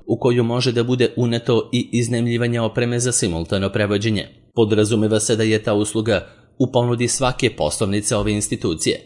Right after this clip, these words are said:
tako da klijent za čiju manifestaciju bude bio određen simultani prevod u ovoj varijanti jezika može da iznajmi najkvalitetniju moguću opremu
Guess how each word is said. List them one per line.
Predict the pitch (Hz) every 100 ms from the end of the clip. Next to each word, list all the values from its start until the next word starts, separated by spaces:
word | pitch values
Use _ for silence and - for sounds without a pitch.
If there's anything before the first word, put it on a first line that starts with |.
| _ -
tako | 107 -
da | 104 95
klijent | 113 127 107 98 -
za | 104 104
čiju | - 117
manifestaciju | 110 110 107 117 120 110 - 104
bude | 113 110 107
bio | 117 104 -
određen | 98 107 110 107 90
simultani | - 107 104 104 76 76
prevod | 117 110 107 - - -
u | 123 110
ovoj | 117 120
varijanti | 117 113 117 113 117
jezika | 107 107 113 117 87 - - -
može | 101 101 113
da | 110
iznajmi | 117 110 113 113 101
najkvalitetniju | 92 123 - 117 113 120 120 120
moguću | 110 110 113 120
opremu | 104 117 107 90